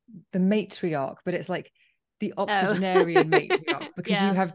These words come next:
Speaker 1: there's a very specific character in Love Me Do who every time she's on the page,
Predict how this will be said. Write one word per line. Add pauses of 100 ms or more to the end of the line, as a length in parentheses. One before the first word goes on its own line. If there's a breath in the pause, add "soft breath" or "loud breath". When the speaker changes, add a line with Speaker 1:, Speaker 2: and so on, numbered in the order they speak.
Speaker 1:
there's
a
very
specific
character (540 soft breath)
in
Love
Me
Do (180)
who (480)
every
time
she's
on
the
page,